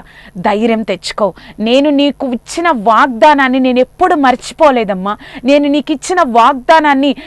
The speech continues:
నేను ఎప్పుడు మర్చిపోలేదు, మరలా నేను నిన్ను దర్శిస్తున్నాను, మరలా నేను నీకు జ్ఞాపకం చేస్తున్నాను." ఏంటో తెలుసా? నువ్వు ఎలా అయితే అబ్రహాము నవ్విన స్థితిలో,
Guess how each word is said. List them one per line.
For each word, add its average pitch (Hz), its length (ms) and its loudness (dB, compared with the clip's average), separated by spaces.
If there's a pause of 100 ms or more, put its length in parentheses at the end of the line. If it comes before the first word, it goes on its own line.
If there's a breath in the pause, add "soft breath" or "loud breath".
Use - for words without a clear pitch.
(120 loud breath)
నేను 240 140 0
ఎప్పుడు 339 300 -2
మర్చిపోలేదు, 240 960 -2
మరలా 269 420 2
నేను 311 280 0
నిన్ను 262 280 2
దర్శిస్తున్నాను, 240 760 -2 (240 loud breath)
మరలా 339 420 4
నేను 370 240 0
నీకు 330 240 -4
జ్ఞాపకం 277 720 0
చేస్తున్నాను." 269 500 2 (280 loud breath)
ఏంటో 247 340 2
తెలుసా? 240 400 0 (320 loud breath)
నువ్వు 302 140 0 (120)
ఎలా 277 400 6
అయితే 381 200 0
అబ్రహాము 311 600 2
నవ్విన 269 420 2
స్థితిలో, 285 500 0